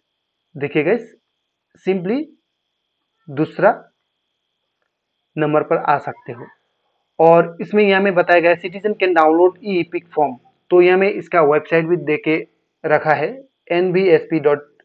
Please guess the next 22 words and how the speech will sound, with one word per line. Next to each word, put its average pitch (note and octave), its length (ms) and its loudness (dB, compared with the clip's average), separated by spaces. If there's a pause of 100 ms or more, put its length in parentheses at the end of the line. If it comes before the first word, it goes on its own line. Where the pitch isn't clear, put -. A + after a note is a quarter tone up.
इन। C#3+ 260 -6 (1400)
तो D3+ 100 0
ये E3 200 8
है F3+ 140 8
इसका E3+ 240 2
official E3+ 480 2 (300)
website। D3 580 -4 (480)
तो E3+ 100 0 (160)
इस B3+ 260 2
website D#3+ 500 0
में F3 120 0
जाके D3+ 320 2
simply G3 380 -6 (280)
register E3+ 500 2
करना D3+ 280 2
है C#3 120 -4
पहले। A#2+ 320 -12 (720)
पहले F#3 260 8
register F3 460 0
करना, F3+ 300 -2 (160)
करना D#3+ 240 2
है F#3+ 180 -4